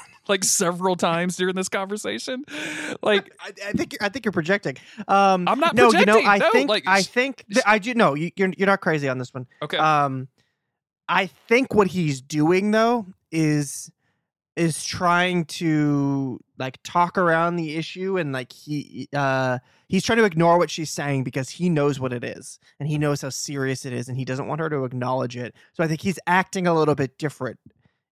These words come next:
Speaker 2: in, in a way that kinda comes off as just like, "What, <laughs> what are you doing, man?" <laughs>
Speaker 1: Okay, okay. So you don't think that there's
Speaker 2: That's
Speaker 1: anything
Speaker 2: my interpretation of it, because unless the actor is just checking her out, I don't think that there's any reason for Gaius to be doing that. So,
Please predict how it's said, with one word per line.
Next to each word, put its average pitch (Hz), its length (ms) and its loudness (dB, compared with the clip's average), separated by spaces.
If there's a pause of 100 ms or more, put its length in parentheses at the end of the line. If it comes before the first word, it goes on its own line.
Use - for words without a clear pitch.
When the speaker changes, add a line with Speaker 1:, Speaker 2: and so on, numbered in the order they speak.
Speaker 2:
in, 160 180 0
in 160 140 0
a 151 60 4
way 151 220 2
that 143 160 -2
kinda 151 180 0
comes 147 240 -2
off 147 220 2
as 131 100 -6
just 139 160 -12
like, 131 160 -12
"What, 139 200 -4
<laughs> - 540 -6
what 165 140 -2
are 254 60 -2
you 285 320 -8
doing, 110 420 -4
man?" 123 460 -2
<laughs> - 100 -8
Speaker 1:
Okay, 139 240 -6 (180)
okay. 117 300 -6 (140)
So 117 400 -6 (560)
you 165 100 0
don't 170 140 2
think 151 140 -2
that 143 100 -4
there's 123 160 -2
Speaker 2:
That's 233 100 0
Speaker 1:
anything 240 220 0
Speaker 2:
my 226 100 6
interpretation 170 720 0
of 143 80 -2
it, 147 80 -6
because 151 400 -2 (200)
unless 202 280 4
the 202 140 -4
actor 185 440 0
is - 140 -6
just 165 240 -8
checking 190 320 -4
her 151 160 -2
out, 156 180 0
I 165 80 -2
don't 196 180 -2
think 196 180 -10
that - 100 -18
there's 170 180 0
any 165 140 0
reason 156 300 -4
for 139 160 -10
Gaius 139 400 -8
to 170 100 -12
be 160 100 -6
doing 165 300 -6
that. 175 280 -2
So, 139 300 -8